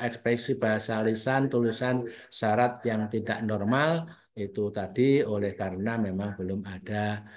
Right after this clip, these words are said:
ke-, apa itu, pematangan dari seanak tersebut.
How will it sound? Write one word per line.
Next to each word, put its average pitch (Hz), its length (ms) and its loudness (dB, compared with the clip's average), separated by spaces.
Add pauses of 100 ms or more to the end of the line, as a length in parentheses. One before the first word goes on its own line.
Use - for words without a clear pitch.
(240)
ke-, 90 880 -4
apa 95 400 -10
itu, 113 640 -4
pematangan 110 800 2
dari 110 800 2 (480)
seanak 95 560 -6
tersebut. 92 480 -6